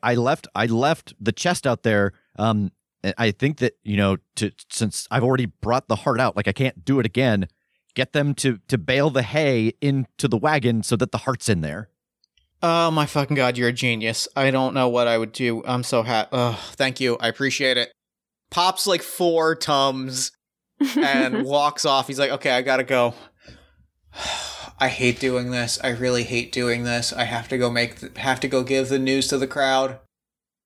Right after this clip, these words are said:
Speaker 2: Okay, okay, okay. And I think the first of two things that have been said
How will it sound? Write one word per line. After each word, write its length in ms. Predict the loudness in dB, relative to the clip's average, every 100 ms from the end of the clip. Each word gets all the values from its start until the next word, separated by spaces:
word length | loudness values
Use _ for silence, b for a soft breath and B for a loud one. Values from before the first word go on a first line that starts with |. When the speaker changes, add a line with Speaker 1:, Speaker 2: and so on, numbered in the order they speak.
| _ _ _ _ _ _ _ _ _ -8 0 2 2 0 B B -2
Speaker 2:
Okay, 520 | -2 0 -2 -2 -4 -2
okay, 420 | 0 2 0 0
okay. 360 | -2 0 0 -2 _ b b -2
And 120 | 0
I 60 | 0
think 320 | 0 -2 -6 -4
the 140 | -2
first 400 | 0 2 0 2
of 160 | 0 -2
two 280 | 0 0 0
things 400 | 0 0 0 0
that 120 | 0
have 140 | 0
been 140 | -2 0
said 640 | 2 4 4 4 0 -6